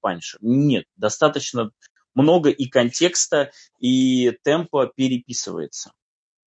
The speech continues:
Просто нужно понимать, что всё-таки разные истории, да, потому что про, про Фрэнка Касла всегда рассказывается со стороны.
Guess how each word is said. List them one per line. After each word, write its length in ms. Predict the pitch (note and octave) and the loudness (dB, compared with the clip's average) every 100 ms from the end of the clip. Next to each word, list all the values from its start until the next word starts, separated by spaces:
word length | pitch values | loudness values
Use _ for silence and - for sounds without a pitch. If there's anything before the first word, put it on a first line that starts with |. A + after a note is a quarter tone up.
| _ _ _ _ _ _ _ - | _ _ _ _ _ _ _ 0
Просто 320 | C3+ C3 D3+ | 0 2 4
нужно 280 | E3 D3+ D3+ | 4 4 2
понимать, 420 | D#3+ D#3+ E3+ E3 | 0 0 0 -2
что 920 | - D#3 D3+ D#3 D3 C#3+ E2 G2 - - - - - _ | -4 -2 0 2 2 2 0 -2 -6 -14 -20 -20 -20 _
всё-таки 500 | - - D3 C#3 D#3 C#3 | -4 -2 -2 -2 -2 2
разные 500 | C3+ D3 F3 D#3 D3+ | 2 4 2 2 0
истории, 340 | - E3+ A2 | 2 2 4
да, 140 | F#2+ C#3 | 2 0
потому 220 | - B2 | 0 -4
что 140 | - - | -4 0
про, 160 | B2+ | 0
про 180 | A#2 B2 | 2 -2
Фрэнка 300 | - E3 D3 | 2 0 0
Касла 380 | - F3 - F#3 | 0 0 0 -4
всегда 640 | - - C3 B2 E3 A3 - | -2 -4 -2 2 2 2 0
рассказывается 920 | B2 A#2+ - D3+ E3+ C#3+ C#3 - A#2+ | 0 0 2 2 2 0 0 -2 -4
со 140 | B2+ | -2
стороны. 560 | - - A#2 A#2+ G#2+ | -2 -2 0 2 0